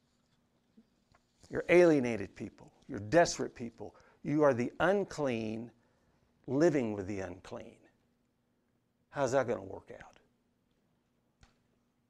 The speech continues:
Just to give you a sense of it, if we treated Hansen's disease, and we still do, it's still found in some parts of it. Do you know how long we treat Hansen's disease?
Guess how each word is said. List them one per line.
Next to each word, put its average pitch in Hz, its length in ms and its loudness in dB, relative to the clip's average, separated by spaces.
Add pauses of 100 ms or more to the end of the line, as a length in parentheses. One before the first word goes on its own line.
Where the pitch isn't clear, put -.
(420)
Just 180 160 -4
to 143 60 -8
give 127 260 -2
you 113 100 0
a 95 80 -6
sense - 360 -6
of 95 180 -4
it, 107 120 -14 (680)
if 160 240 4
we 127 120 -2
treated 127 640 -4
Hansen's 143 500 -8
disease, 127 380 -6
and 135 80 -4
we 147 80 -6
still 147 220 -8
do, 104 240 -10 (560)
it's - 220 0
still 147 180 0
found 110 380 -4
in 104 180 -4 (560)
some 104 260 -4
parts 98 300 -4
of 104 80 -10
it. 104 180 -8
Do 104 100 -6
you 147 60 -2
know 151 120 -2
how 143 180 -4
long 131 300 -4
we 131 100 -10
treat - 260 -10
Hansen's 135 460 -16
disease? 139 540 -16